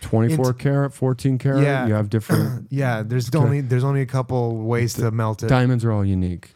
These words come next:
Speaker 1: according
Speaker 2: Yeah.
Speaker 1: to De Beers.
Speaker 2: Yeah, and it's a
Speaker 1: And
Speaker 2: little
Speaker 1: their
Speaker 2: more
Speaker 1: sales
Speaker 2: subject-,
Speaker 1: pitch, a diamond
Speaker 2: subjective
Speaker 1: is
Speaker 2: and
Speaker 1: forever.
Speaker 2: Yeah,
Speaker 1: Okay?
Speaker 2: gold is just kinda just gold.
Speaker 1: Yeah. Now, it's no coincidence either that Rappaport
Speaker 2: But
Speaker 1: is
Speaker 2: isn't sugar, I guess sugar is also a
Speaker 1: Yeah, it's a
Speaker 2: commodity.
Speaker 1: commodity, yes.
Speaker 2: Milk.
Speaker 1: <laughs>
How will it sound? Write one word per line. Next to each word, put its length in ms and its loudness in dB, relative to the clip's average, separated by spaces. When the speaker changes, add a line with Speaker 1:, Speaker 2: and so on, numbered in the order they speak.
Speaker 1:
according 460 4
Speaker 2:
Yeah. 60 0
Speaker 1:
to 100 0
De 140 0
Beers. 560 -2
Speaker 2:
Yeah, 140 2
and 80 0
it's 160 -6
a 40 6
Speaker 1:
And 100 6
Speaker 2:
little 20 4
Speaker 1:
their 80 4
Speaker 2:
more 120 2
Speaker 1:
sales 320 2
Speaker 2:
subject-, 160 0
Speaker 1:
pitch, 340 0
a 40 -4
diamond 560 2
Speaker 2:
subjective 100 -4
Speaker 1:
is 220 2
Speaker 2:
and 80 -16
Speaker 1:
forever. 560 0
Speaker 2:
Yeah, 60 0
Speaker 1:
Okay? 380 2
Speaker 2:
gold 260 0
is 120 -4
just 120 -8
kinda 200 -4
just 180 -6
gold. 480 -4
Speaker 1:
Yeah. 300 0
Now, 200 2
it's 140 -4
no 140 2
coincidence 600 -2
either 240 0
that 220 -2
Rappaport 640 -2
Speaker 2:
But 80 4
Speaker 1:
is 100 2
Speaker 2:
isn't 120 -2
sugar, 360 -2
I 60 -2
guess 160 0
sugar 360 0
is 120 -2
also 280 -2
a 20 -6
Speaker 1:
Yeah, 300 0
it's 100 0
a 40 2
Speaker 2:
commodity. 20 0
Speaker 1:
commodity, 560 2
yes. 120 2
Speaker 2:
Milk. 540 2
Speaker 1:
<laughs> 120 4